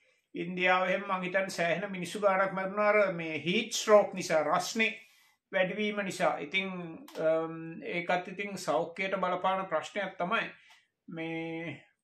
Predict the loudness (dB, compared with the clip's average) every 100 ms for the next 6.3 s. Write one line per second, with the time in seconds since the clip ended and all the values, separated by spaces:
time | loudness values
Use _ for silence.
0 | -2 -2 2 4 4 2 0 0 2 2
1 | 2 2 0 -4 -4 -8 -8 -4 -2 -2
2 | -2 -2 -2 -2 -2 0 0 2 2 2
3 | 2 0 4 4 4 2 2 2 0 0
4 | -2 -6 -14 -20 -20 _ _ _ -8 -2
5 | -2 -2 -4 -6 0 2 2 0 -6 -2
6 | -2 -4